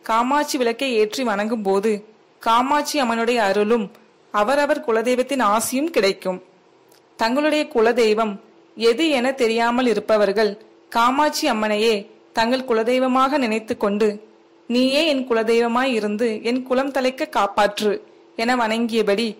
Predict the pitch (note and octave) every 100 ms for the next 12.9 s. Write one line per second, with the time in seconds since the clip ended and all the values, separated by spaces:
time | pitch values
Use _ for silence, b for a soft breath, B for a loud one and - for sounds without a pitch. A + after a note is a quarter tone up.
0 | - - - A#3+ A#3+ B3 A#3+ A#3 D#4 A3+
1 | G3+ F#3+ F#3 F#3+ F#3+ - - - G#3+ G#3+
2 | G#3+ A3+ A3+ A3 A#3 B3+ B3+ A3+ G#3+ A#3
3 | B3 G3 G#3+ C4 G3+ G3 G3+ - - -
4 | - A3 B3+ C#4+ D4 - C#4 G3 F#3 F3+
5 | - C4+ - - - - G3+ G#3 - D#4
6 | A#3+ G#3 G#3 G3+ F#3 A#3 E4+ - - -
7 | G3+ G#3 A#3+ G#3+ F#3 F3 F#3+ G#3+ - -
8 | _ _ F#3 G#3 B3+ D#4 A#3+ A3 A3 A3
9 | A3+ A3+ F#3 G3+ G#3+ A3 A#3 F#3 F#3+ F#3+
10 | F3 F#3+ B3 A#3 - - _ _ _ _
11 | - A#3 A#3+ A#3 A3 G3+ A#3 E4 C#4+ F#3+
12 | G3+ A3 A3 A3+ G#3+ F3+ G#3 G3+